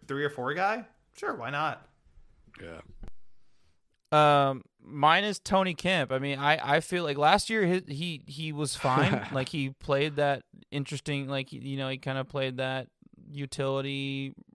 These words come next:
Speaker 3: role, like, backup utility almost role behind Ja-, uh, behind Pinder, uh, when Pinder was hurt. But this year, like, he, I feel like he really broke out. Like, you had to put him in the batting order, like, almost every, like, you know, I don't know,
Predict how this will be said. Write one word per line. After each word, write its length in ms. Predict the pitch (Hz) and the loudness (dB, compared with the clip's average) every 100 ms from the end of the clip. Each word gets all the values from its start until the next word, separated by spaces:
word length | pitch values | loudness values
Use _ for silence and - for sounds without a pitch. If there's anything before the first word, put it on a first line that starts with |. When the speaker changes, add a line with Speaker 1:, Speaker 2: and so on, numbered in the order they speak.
| _ - | _ -14
Speaker 3:
role, 640 | 143 143 139 139 143 135 | -2 2 4 4 2 0
like, 180 | 131 131 - | -4 -6 0
backup 340 | 123 - 160 | 0 0 -6
utility 460 | 156 147 165 160 156 | -8 -8 -6 -6 -6
almost 300 | 160 160 - | -6 -8 -8
role 380 | 156 160 170 175 180 | -6 -6 -8 -12 -8
behind 440 | 147 131 135 131 | -4 -2 -4 -4
Ja-, 120 | 147 - | -6 -4
uh, 200 | 139 135 | -2 -2
behind 320 | 131 135 127 | -2 -4 -4
Pinder, 380 | 131 131 147 165 - _ _ _ _ | -6 -4 -4 -6 -12 _ _ _ _
uh, 160 | - 135 | -6 -4
when 140 | 139 | -2
Pinder 220 | 127 135 131 | -2 -4 -4
was 120 | 127 | -2
hurt. 300 | 135 160 165 | -2 -4 0
But 220 | 139 127 _ - | 0 0 _ -4
this 200 | 175 247 | -2 2
year, 120 | 254 | 4
like, 160 | 190 139 | 4 2
he, 180 | 139 156 | -4 -8
I 40 | |
feel 160 | - 220 | -2 -2
like 120 | 156 | -2
he 100 | 156 | -4
really 220 | 156 165 | -4 0
broke 260 | 147 143 156 | 2 2 4
out. 180 | 185 | 4
Like, 160 | 135 131 | 4 -2
you 120 | 156 | -4
had 340 | 131 135 160 160 | 4 8 8 6
to 60 | |
put 240 | - 160 180 | 0 0 0
him 240 | 143 143 | 0 -2
in 140 | 139 143 | -4 -4
the 80 | 131 | 0
batting 380 | 135 170 175 135 | 4 4 4 -2
order, 340 | 127 123 127 | -2 -2 -2
like, 240 | 127 123 | -2 0
almost 340 | 135 135 135 135 | 0 0 -2 -2
every, 400 | 131 135 131 131 _ _ _ - | -2 -2 -4 -8 _ _ _ -4
like, 180 | 135 143 | -4 -2
you 100 | 135 | -4
know, 180 | 131 - _ _ _ _ - - _ _ _ _ _ - | -6 -10 _ _ _ _ -20 -20 _ _ _ _ _ -16
I 40 | |
don't 120 | 50 | -16
know, 120 | - | -16